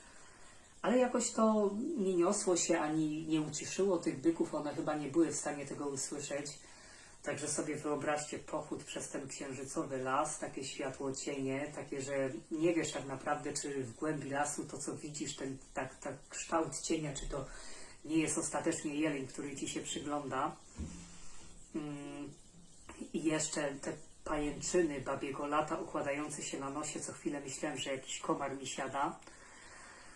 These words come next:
Przeszedłem przez tą drogę, mm, potem musiałem odbić w bok, bo tam jest, żeby właśnie dojść do tego miejsca, o którym wam tu opowiadam,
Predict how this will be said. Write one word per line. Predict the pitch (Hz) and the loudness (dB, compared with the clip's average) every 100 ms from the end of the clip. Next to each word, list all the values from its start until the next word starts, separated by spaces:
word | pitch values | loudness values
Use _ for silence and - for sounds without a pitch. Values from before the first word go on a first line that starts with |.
| - - - - - | -18 -20 -20 -8 0
Przeszedłem | - - 208 214 165 | 4 8 8 8 6
przez | 165 - | 4 2
tą | 165 139 | 2 2
drogę, | 139 139 139 160 202 - - - | 4 6 6 4 2 -8 -18 -8
mm, | 175 147 143 - | -6 -4 -6 2
potem | 170 165 165 | 6 6 6
musiałem | 156 - 156 151 | 4 4 4 4
odbić | - - 151 - | 0 -2 -6 -2
w | - | 4
bok, | 190 190 - | 6 6 2
bo | 165 | -4
tam | 151 147 147 | -2 0 0
jest, | 143 - 160 | 0 0 0
żeby | 165 160 | 2 4
właśnie | 156 156 - 156 | 4 2 0 2
dojść | 160 156 | 2 2
do | - | -2
tego | 139 143 | -2 -2
miejsca, | 139 147 - 139 | -2 -2 0 0
o | 135 | 0
którym | - 139 135 | -2 -4 -2
wam | 139 | -2
tu | - 143 | -2 -6
opowiadam, | 135 135 139 131 143 196 | -4 -4 -2 2 4 4